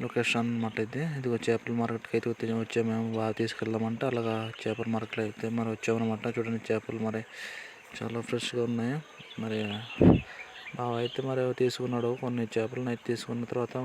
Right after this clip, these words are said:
మేము అక్కడ మరి కుట్టించడం కూడా జరిగిందనమాట. కుట్టించిన తర్వాత అయితే మరి కిందకి వెళ్ళి వెళ్ళాల్సి వస్తూనే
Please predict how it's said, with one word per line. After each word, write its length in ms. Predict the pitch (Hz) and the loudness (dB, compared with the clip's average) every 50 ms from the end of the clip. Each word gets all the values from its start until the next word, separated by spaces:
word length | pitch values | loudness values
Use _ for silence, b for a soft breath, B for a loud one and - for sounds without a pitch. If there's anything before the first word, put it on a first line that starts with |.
| 127 | -2
మేము 240 | 127 120 120 117 117 113 110 113 - - - - - - - - - - - - - - - - - - - - - - - | -2 -2 0 0 0 -2 -2 -4 -10 -14 -20 -20 -20 -20 -20 -20 -20 -20 -20 -20 -20 -20 -20 -20 -20 -20 -20 -20 -18 -12 -6
అక్కడ 160 | 135 127 120 117 117 117 | -2 0 0 2 2 2
మరి 160 | 113 117 113 113 110 110 113 - - | 4 4 4 4 4 2 0 -4 -10
కుట్టించడం 400 | - - - 117 110 113 113 113 117 | -10 -6 -4 -4 -2 -2 -2 -2 -2
కూడా 80 | 113 110 113 | 0 0 0
జరిగిందనమాట. 600 | - 107 107 107 113 113 110 110 107 104 - 135 165 - B B B B B B B B B B B B B - | 0 0 -2 -2 -2 -2 -2 -2 -2 -2 -2 -2 -2 -2 B B B B B B B B B B B B B -18
కుట్టించిన 480 | 147 - - 135 131 127 127 131 131 127 | -14 -10 -6 -6 -4 -2 -2 -2 0 0
తర్వాత 340 | 127 131 127 127 123 - - 131 | 2 2 2 0 0 0 0 0
అయితే 260 | 127 127 - - 139 143 143 143 139 139 139 131 B B B B B B B B - - - - - - - - - - - - - - - - 147 131 | 0 2 4 6 6 8 8 8 6 6 4 0 B B B B B B B B -20 -20 -20 -20 -20 -18 -18 -18 -18 -20 -20 -20 -20 -20 -12 -8 -4 -4
మరి 220 | 120 117 123 117 113 113 110 107 110 117 - | -2 0 2 4 4 4 2 0 0 -4 -4
కిందకి 300 | - 123 123 120 117 120 113 | -6 -4 -4 -2 0 2 2
వెళ్ళి 160 | 110 113 113 113 113 | 2 2 0 0 0
వెళ్ళాల్సి 400 | 117 113 117 113 113 110 - 120 | 2 2 2 0 0 -2 -4 -4
వస్తూనే 400 | 110 - - 113 113 117 113 | -4 -4 -4 -4 -2 -2 -2